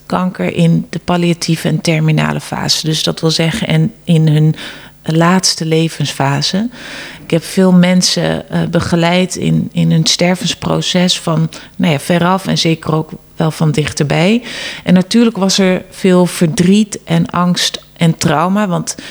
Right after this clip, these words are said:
nou ja, daarom werd ik juist ook bij deze mensen geroepen als medisch psycholoog. Maar wat ik zag en wat ik ook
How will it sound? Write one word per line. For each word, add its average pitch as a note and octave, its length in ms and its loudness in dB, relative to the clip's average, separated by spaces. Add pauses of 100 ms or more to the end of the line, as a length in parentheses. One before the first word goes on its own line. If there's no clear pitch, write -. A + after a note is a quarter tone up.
(120)
nou D#3+ 160 0
ja, - 60 -2 (100)
daarom D#3 280 -2
werd D3+ 200 -6
ik F3 160 -4
juist D#3 320 0
ook - 260 -2
bij E3 140 -2
deze D#3+ 300 2
mensen E3+ 320 2
geroepen F3+ 520 2
als F3+ 180 -2
medisch F#3 340 2
psycholoog. F#3 640 0 (540)
Maar F3+ 160 2
wat F#3+ 120 2
ik F#3+ 140 -2
zag A3+ 400 0
en F#3 120 0
wat F3+ 160 0
ik - 120 -8
ook F3+ 300 0